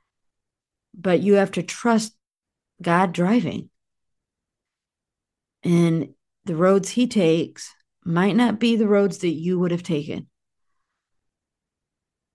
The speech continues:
You just keep praying. You just keep hanging on,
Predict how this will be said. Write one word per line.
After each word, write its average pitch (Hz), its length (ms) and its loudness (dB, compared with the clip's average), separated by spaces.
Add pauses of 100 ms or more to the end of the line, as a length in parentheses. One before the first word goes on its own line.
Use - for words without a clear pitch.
(880)
You 165 120 -8
just 160 160 -8
keep - 240 -10
praying. 175 640 0 (500)
You 170 100 -8
just 156 240 -4
keep 165 320 -4 (1300)
hanging 185 420 -2
on, 143 360 -2